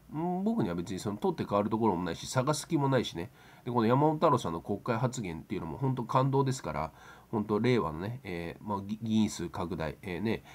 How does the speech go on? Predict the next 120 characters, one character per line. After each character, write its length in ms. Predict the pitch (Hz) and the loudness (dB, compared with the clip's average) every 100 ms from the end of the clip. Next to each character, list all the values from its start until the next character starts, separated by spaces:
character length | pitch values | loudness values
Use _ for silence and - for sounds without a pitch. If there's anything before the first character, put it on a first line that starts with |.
| - | -14
議 80 | 104 | -10
席 260 | 98 107 - | 0 0 0
数 160 | 95 | -6
拡 240 | - 85 82 | -4 -4 -2
大、 160 | 73 - | -2 -4
そ 140 | - 104 | -2 2
れ 80 | |
を 60 | 101 | 2
心 280 | - 98 110 | 0 0 2
の 80 | 110 | 4
底 220 | 101 - | 0 0
か 80 | 101 | 0
ら 80 | |
願 180 | 98 95 | 2 2
っ 40 | 87 | 0
て 100 | 71 | -4
ま 100 | - | -6
す。 200 | - - - - | -8 -12 -20 -14
ま 100 | - | -2
あ、 20 | 107 | 4
こ 100 | 104 | 6
の 100 | 95 | 6
国 220 | - 117 | 4 4
会 160 | 139 | 4
発 260 | 135 143 131 | 4 4 4
言 200 | 95 82 | 0 0
で 60 | 73 | -2
で 60 | |
す 100 | 73 | -2
ね、 120 | 92 92 | -2 2
「立 220 | 131 131 | 0 2
憲 240 | 107 92 | 0 0
民 100 | 95 | -2
主 120 | 90 | -2
党 100 | - | -4
と 120 | 87 95 | -2 -4
自 180 | 98 | 2
民 180 | 104 110 | 4 4
党 120 | 107 | 4
は 60 | 95 | 2
共 240 | 110 107 | 4 2
に 60 | 113 | 2
滅 300 | 107 113 123 | 2 4 4
ん 20 | |
で 80 | 92 | 2
く 80 | 82 | -4
だ 80 | 80 | -6
さ 140 | 92 | -6
い」 20 | |
っ 20 | |
て 140 | 80 87 | -6 -6
い 40 | |
う 20 | |
の 160 | 76 80 | -6 -6
を、 80 | 78 - - | -8 -14 -16
え 120 | - 95 | -6 2
ー、 20 | |
見 140 | 107 | 2
た 100 | 107 | 2
方、 160 | 87 - | -4 -6
聞 220 | 85 - | -8 -4
い 40 | 107 | -2
た 120 | 104 | 0
方、 360 | 113 - - | 0 0 -2
あ、 60 | 87 | -2
い 80 | 101 | 0
ら 80 | 107 | 0
っ 20 | |
し 80 | - | 0
ゃ 60 | |
る 80 | 101 | 0
と 80 | 87 | 0
思 120 | 87 | -2
う 20 | |
ん 40 | 85 | -2
で、 80 | - | 2
今 200 | 175 135 | 6 6
も 120 | 82 | 6
で 80 | 85 | 0
す 120 | 110 | -2
ね、 280 | 95 82 90 | -2 -2 -6
え 20 | |
ー、 40 | |
か 140 | - 127 | 0 2
な 80 | |
り 80 | 92 | 2
話 140 | 90 90 | 0 0
題 140 | 98 | 2
に 40 | |
な 80 | 110 | 2
っ 40 | 107 | 0
て 120 | 80 | -4
る 120 | 87 | -4
ん 100 | 78 | -4
で、 220 | 80 76 - - - | -4 -6 -10 -20 -8
ま 100 | 123 | -4
あ、 20 | |
ち 80 | 113 | -2
ょ 20 | |
っ 40 | 110 | 0
と 100 | 90 | 0
僕 240 | 87 90 | -2 -2
な 140 | 104 90 | -2 0
り 80 | 120 | 0
に、 180 | 151 | 0
え 160 | 92 85 | 0 0
ー、 40 | |
思 160 | 92 92 | 0 -2
っ 40 | |
た 100 | - | -4
こ 120 | 90 135 | -6 2
と 100 | 127 | 2
を 60 | |
お 20 | |
話 240 | 92 82 82 | 2 -2 -2
し 40 | |
し 60 | 85 | -4
ま 100 | 82 | -4
し 100 | - | -2
た。 200 | 82 | -2